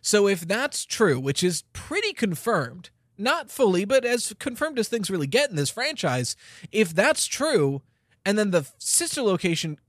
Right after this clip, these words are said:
animatronics, which are also known to be able to mimic things and are very high tech, if they are also Mimic-based endoskeletons, then we have a through line where every animatronic in Help Wanted two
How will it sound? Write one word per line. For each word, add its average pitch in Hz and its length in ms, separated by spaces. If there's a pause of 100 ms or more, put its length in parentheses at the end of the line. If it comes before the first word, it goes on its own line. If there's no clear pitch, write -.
animatronics, 185 680
which 180 160 (100)
are 180 340
also 147 680 (260)
known 151 400
to 151 220
be 139 200
able 135 200
to 139 100
mimic 160 300
things 156 240
and 135 120
are 127 60
very 127 240
high 123 140
tech, 233 360 (380)
if 185 160
they 160 240
are 254 260
also 131 640 (540)
Mimic-based 143 1000
endoskeletons, 135 1000 (720)
then 175 300
we 214 100
have 170 220
a 135 80
through 277 300
line 139 360 (420)
where 160 200 (120)
every 208 440
animatronic 165 800
in 170 80
Help 143 220
Wanted 131 320
two 151 480